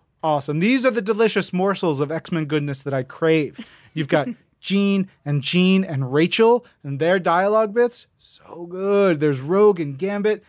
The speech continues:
Speaker 1: chittin' and chattin'. We see Lockheed and Lockheed's family. This
Speaker 2: Aw.
Speaker 1: wonderful moment. Lockheed, just such a cool character, his big old dragon.
Speaker 2: I love
Speaker 1: So
Speaker 2: Lockheed's face in this panel, too.
Speaker 1: Yeah.
Speaker 2: Sweet.
Speaker 1: So sweet and like, "Look at what I did.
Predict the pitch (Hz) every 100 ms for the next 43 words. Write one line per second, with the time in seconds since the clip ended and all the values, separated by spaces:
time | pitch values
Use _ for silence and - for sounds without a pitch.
0 | _ - - 202 160 139 135 - 196 196
1 | 202 196 - - 175 190 202 170 165 180
2 | 208 - 240 254 262 - _ 156 180 220
3 | - 226 156 - - 208 220 254 285 320
4 | 349 349 - _ - 160 151 - - 254
5 | 262 254 262 226 214 233 247 214 196 190
6 | _ _ - 175 180 - 190 165 147 208
7 | 196 - 202 - 175 - 202 185 - 170
8 | 170 165 - 151 139 156 190 190 190 185
9 | 165 135 127 170 190 190 190 190 _ -
10 | 247 302 175 233 220 214 196 - _ 220
11 | 196 202 190 165 - 196 175 175 - 180
12 | - 294 185 127 107 107 147 - - 330
13 | 277 _ - - 226 220 - 208 202 190
14 | 185 220 208 202 233 226 214 220 220 185
15 | 151